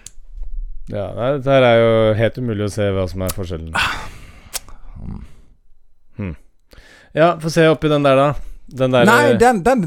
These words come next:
Speaker 2: det er jo, eh, det er jo krem de la crème, holdt jeg på å si. Det, det er det siste. Det har ikke noe med viskositeten å gjøre. Det er den tomme flasken, og for å se om det kommer vann oppi. Det var min hypotese at det ikke kom vann oppi.
Speaker 1: Ja.
Speaker 2: Så,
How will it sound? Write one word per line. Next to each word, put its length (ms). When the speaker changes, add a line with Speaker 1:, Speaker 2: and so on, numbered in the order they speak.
Speaker 2:
det 140
er 80
jo, 180
eh, 400
det 180
er 80
jo 60
krem 360
de 120
la 80
crème, 300
holdt 100
jeg 60
på 40
å 40
si. 100
Det, 160
det 120
er 80
det 100
siste. 300
Det 200
har 160
ikke 140
noe 140
med 280
viskositeten 760
å 60
gjøre. 240
Det 100
er 60
den 120
tomme 240
flasken, 480
og 160
for 220
å 40
se 180
om 120
det 80
kommer 160
vann 220
oppi. 260
Det 160
var 180
min 260
hypotese 360
at 120
det 100
ikke 140
kom 120
vann 160
oppi. 280
Speaker 1:
Ja. 200
Speaker 2:
Så, 220